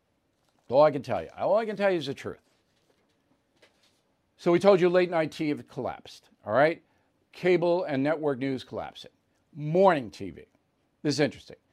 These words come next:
In the year two thousand, the Today Show had seven million viewers. Today, three million. Okay? Good Morning America in the year two thousand four had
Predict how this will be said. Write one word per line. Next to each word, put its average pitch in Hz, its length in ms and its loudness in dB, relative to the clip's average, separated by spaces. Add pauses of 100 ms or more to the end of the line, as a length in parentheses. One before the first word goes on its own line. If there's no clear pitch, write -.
(300)
In 143 80 -4
the 151 60 2
year 190 120 6
two 202 220 -4
thousand, 135 640 0
the 127 80 -4
Today 156 380 -2
Show 127 280 -6
had 113 180 -8
seven 156 380 -2
million 135 320 -2
viewers. 98 460 -10 (400)
Today, 147 580 6 (280)
three 160 220 -4
million. 98 300 -6 (1900)
Okay? 170 320 2 (500)
Good 135 160 2
Morning 156 300 4
America 190 480 8 (340)
in 113 140 -8
the 120 80 -2
year 151 440 4
two 151 220 -8
thousand 143 420 0
four 202 340 4
had 120 180 -2